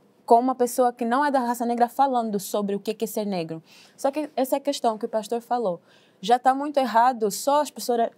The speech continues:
pessoas negras terem que falar sobre racismo, porque engloba todo mundo.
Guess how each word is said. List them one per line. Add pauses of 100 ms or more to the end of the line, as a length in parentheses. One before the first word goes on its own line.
pessoas
negras
terem
que
falar
sobre
racismo, (240)
porque
engloba
todo
mundo.